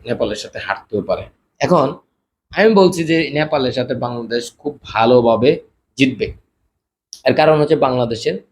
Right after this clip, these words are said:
বোলিং ইউনিট। বাংলাদেশ নেপালকে যদি একশো,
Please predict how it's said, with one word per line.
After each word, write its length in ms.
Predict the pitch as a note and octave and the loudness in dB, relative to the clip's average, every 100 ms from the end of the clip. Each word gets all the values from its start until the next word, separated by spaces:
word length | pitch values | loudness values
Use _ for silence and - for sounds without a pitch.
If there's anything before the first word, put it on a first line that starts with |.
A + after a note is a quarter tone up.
| G2+ | -2
বোলিং 460 | A2 A2+ C3 D#3+ - | 2 4 4 0 -2
ইউনিট। 500 | A#2 C3+ D3 B2+ - - _ _ _ _ _ _ - | 4 6 6 2 -4 -20 _ _ _ _ _ _ 0
বাংলাদেশ 500 | C#3 E3 E3 F#3+ E3 | 2 4 4 2 2
নেপালকে 880 | D#3 D#3+ D#3+ D#3 D#3 C3+ A#2 - - _ _ _ _ | 0 2 2 2 4 4 4 0 -8 _ _ _ _
যদি 260 | G#2 A#2+ B2+ | -6 0 2
একশো, 720 | B2 - - D3 D3 C#3+ - | 2 0 4 6 6 4 0